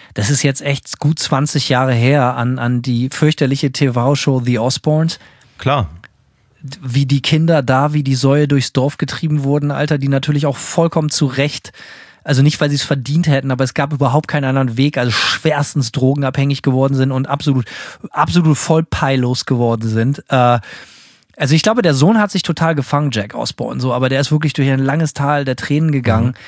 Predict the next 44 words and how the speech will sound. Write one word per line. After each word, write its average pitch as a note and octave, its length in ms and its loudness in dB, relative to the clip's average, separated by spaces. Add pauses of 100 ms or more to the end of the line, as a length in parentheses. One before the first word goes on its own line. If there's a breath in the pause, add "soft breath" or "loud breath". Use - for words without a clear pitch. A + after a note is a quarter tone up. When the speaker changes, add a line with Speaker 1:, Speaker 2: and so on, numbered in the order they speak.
(400 loud breath)
Speaker 1:
Ey, C3 140 0
eigentlich D#3 400 0
sollte D3+ 240 2
man C#3+ 240 2
im C3+ 140 0
Nachhinein C#3 500 0
den B2+ 160 0
Typen, D3+ 340 -2
also B2+ 440 0
die B2+ 220 -2
Eltern C#3 280 0
dafür B2+ 260 0
auch C3 100 2
nochmal B2+ 260 2
richtig C3 320 -2
Kiel D3+ 260 0
holen. A#2+ 240 2
Die B2 140 0
haben C#3 160 2
ja C3+ 160 2
wirklich D3 340 -2
im C3+ 140 0
dreistelligen C#3+ 720 0
Millionenbereich C3 800 2
damit C#3 260 -8
wahrscheinlich C3+ 360 -4
Kohle D3 260 2
verdient. B2+ 400 0 (320 loud breath)
War C#3+ 220 0
es - 160 -4
das D3+ 340 -4
wert? D3 360 0 (460 loud breath)
Richtig, D3 360 0
richtig C3 300 -4
krass. B2+ 340 -2 (260)
Äh, C3 300 -2
also C#3+ 220 2
deren D#3+ 240 2
Leben E3+ 280 2
war D3+ 100 2
ja D3+ 120 0
zerstört C#3+ 800 -2
für C#3 180 0
Dekaden C3+ 760 0